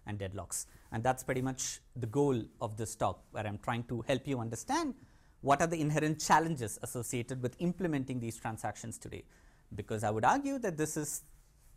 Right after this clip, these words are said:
the real zeitgeist programming model for concurrent code right now. So in this case, imagine you're inserting and removing into a list, a classic banking transaction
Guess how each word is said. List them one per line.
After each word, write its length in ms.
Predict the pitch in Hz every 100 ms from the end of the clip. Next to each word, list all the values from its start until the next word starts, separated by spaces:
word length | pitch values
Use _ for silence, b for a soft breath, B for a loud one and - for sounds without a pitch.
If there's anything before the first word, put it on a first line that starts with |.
| - - -
the 120 | 131
real 260 | 120 143 151
zeitgeist 640 | 127 131 127 131 123 -
programming 440 | 123 113 113 117 110
model 300 | 110 110 107
for 140 | 113
concurrent 440 | 117 104 110 98 -
code 200 | 101 104
right 160 | 104 -
now. 120 | - - _ - - _ - _ _ _ - - - - _ _ - - _ - - b b b b b b
So 240 | - 104 - - - - - _ -
in 120 | 131
this 180 | 135 170
case, 320 | - 143 135 -
imagine 540 | 131 123 123 131 139
you're 180 | 127 123
inserting 540 | 147 139 - 135 139 127
and 120 | 113
removing 340 | 117 117 117 110
into 180 | 110
a 40 | 98
list, 340 | 98 - -
a 60 | 117
classic 480 | - 117 - 123 110
banking 360 | 113 110 117 107
transaction 560 | 104 95 92 - -